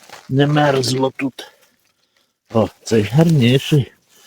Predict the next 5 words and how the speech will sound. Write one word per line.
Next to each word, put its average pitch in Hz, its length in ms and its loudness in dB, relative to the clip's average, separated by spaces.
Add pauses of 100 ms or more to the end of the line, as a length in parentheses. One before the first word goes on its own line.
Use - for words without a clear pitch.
(480)
грибок. 104 680 0 (1800)
Як 98 280 -8
бачите, - 540 -6 (1400)
оце 113 460 -2 (840)
красень. 117 760 0